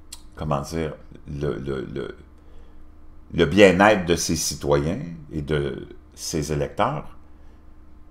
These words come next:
mais ce l'est encore moins aujourd'hui. Il y a un niveau de moralité qui est au plus bas. C'est comme si nos dirigeants n'avaient plus aucune moralité et s'en donnaient à cœur joie pour enrichir le complexe militaro-industriel, pour enrichir les banques, enrichir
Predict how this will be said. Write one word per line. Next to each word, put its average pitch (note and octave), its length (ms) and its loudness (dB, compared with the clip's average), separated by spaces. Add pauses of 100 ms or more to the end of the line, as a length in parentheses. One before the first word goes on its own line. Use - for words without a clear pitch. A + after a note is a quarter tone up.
(180)
mais E2+ 160 -2
ce E2 140 -2
l'est D#2+ 160 2
encore D2+ 360 2
moins E2 240 -2
aujourd'hui. C2+ 600 -10 (280)
Il D2 60 -14
y C#2 60 -8
a C2+ 40 -10
un C#2+ 60 -10
niveau D#2+ 320 -2
de D#2 140 0
moralité D#2+ 640 -2
qui D2+ 100 -10
est C#2 140 -8
au D2+ 80 -2
plus D#2+ 240 -2
bas. D2+ 300 4 (640)
C'est - 160 -8
comme F#2+ 160 0
si - 120 -8
nos E2 140 0
dirigeants D#2+ 360 0
n'avaient E2+ 180 2
plus G#2+ 180 -4
aucune B2+ 320 0
moralité F#2+ 640 0 (760)
et B2+ 400 2 (1040)
s'en G2 260 0
donnaient F2+ 320 2
à D#2+ 100 -4
cœur G2+ 320 6
joie G#2 440 0 (840)
pour F2 200 2
enrichir G#2+ 400 6
le D#2+ 100 4
complexe C#3+ 480 2
militaro-industriel, F#2+ 1120 0
pour - 100 -10
enrichir E2 640 -2
les C#2 180 -6
banques, B2 480 2
enrichir F2 580 -6